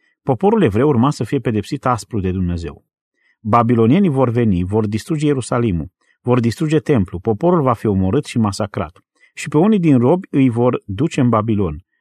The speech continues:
unde vor rămâne în această robie babiloniană. Care au fost păcatele care au adus peste ei judecata lui Dumnezeu? Mergem la versetul șaptesprezece. „Nu vedeți ce fac în cetățile lui Iuda și pe străzile Ierusalimului? Ce fac? Copiii adună lemne, părinții aprind focul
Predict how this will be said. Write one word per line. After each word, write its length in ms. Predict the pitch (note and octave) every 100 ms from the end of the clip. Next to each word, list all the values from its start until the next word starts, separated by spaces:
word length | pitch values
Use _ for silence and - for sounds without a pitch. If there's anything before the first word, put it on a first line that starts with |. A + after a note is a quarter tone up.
| _
unde 260 | - C#3 C3
vor 220 | C3 B2
rămâne 340 | A2+ F3+ G3+
în 60 | C#3+
această 380 | A2 D3 - A2+
robie 300 | G2 G#2+ G2
babiloniană. 680 | F#2+ F2 E2+ D#2+ D2+ - _ _ _ -
Care 160 | - B3+
au 60 |
fost 220 | - B2
păcatele 440 | - - B2+ B2 G#2
care 180 | A2+ G#2
au 80 |
adus 220 | G2 A2 -
peste 300 | G2 - G2+
ei 60 |
judecata 460 | F#2+ F2+ F2+ F#2+ F#2
lui 80 | E2
Dumnezeu? 500 | E2 D2+ D2 - _ _ _ _ _ _
Mergem 300 | B2 D3 D#3
la 100 | C3+
versetul 380 | B2 A#2 C3+ D3
șaptesprezece. 840 | - A2+ - - D#2+ D#2 - - _ _ _ _
„Nu 260 | - G#2 A2+
vedeți 360 | A#2+ A#2 C#3+
ce 100 | -
fac 240 | C3+ C#3 -
în 80 | A#2
cetățile 540 | A#2+ B2 B2 A#2+ A2
lui 100 | G#2
Iuda 240 | A#2 B2
și 100 | F#2+
pe 100 | -
străzile 400 | G#2 A#2+ G#2+ G#2
Ierusalimului? 720 | G2+ F#2+ - A2+ D3 D#2 D#2 _
Ce 160 | - D3
fac? 200 | - - - _ _ _ _ _
Copiii 300 | F3 D3+ G3+
adună 240 | G3 G3
lemne, 340 | F#3 F#3 A2 E2+
părinții 460 | - G2 A2+ A2
aprind 240 | A#2 B2 G#2+
focul 420 | D3+ - F2